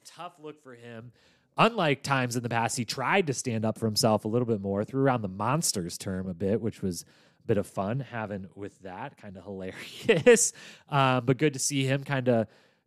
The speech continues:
talk some ish back to the people and make sure to call out smartly, um, even if we know we'll get to the end of this episode and he's,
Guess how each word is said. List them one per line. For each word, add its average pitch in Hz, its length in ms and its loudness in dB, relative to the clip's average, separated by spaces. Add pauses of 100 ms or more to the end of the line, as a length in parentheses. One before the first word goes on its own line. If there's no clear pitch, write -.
talk 143 360 6
some 123 220 -4
ish 139 320 0
back 120 500 -2
to 156 120 -6
the 143 120 -2
people 151 480 2
and 139 80 2
make 131 180 0
sure 131 180 2
to 117 80 0
call 123 360 4
out 123 260 2
smartly, 135 720 -2 (320)
um, 113 300 -2
even 120 180 -2
if 120 220 0 (160)
we 113 180 -6
know 113 380 2 (360)
we'll 101 80 -18
get 113 160 -4
to - 60 -14
the 113 80 -2
end 113 60 0
of 107 60 -6
this 104 140 -4
episode 113 300 0
and 101 100 -4
he's, 113 280 -2